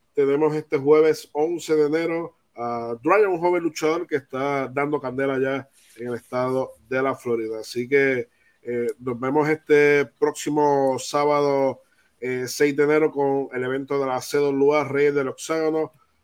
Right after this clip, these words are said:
Fast Forward versus el dueño del mundo, Irán Tua por el campeonato de acción vibrante. Eh, también va a estar Manuel Rodríguez frente a Five Star Giant, que también lo vamos a tener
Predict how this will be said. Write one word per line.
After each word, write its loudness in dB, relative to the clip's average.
Fast 0
Forward 2
versus -2
el -2
dueño 2
del -2
mundo, 0
Irán 0
Tua 0
por -2
el -4
campeonato -4
de -2
acción -2
vibrante. 0
Eh, 4
también -2
va 2
a 2
estar 0
Manuel -2
Rodríguez 0
frente -2
a -2
Five -2
Star -2
Giant, 0
que -8
también -8
lo -2
vamos -4
a -4
tener -4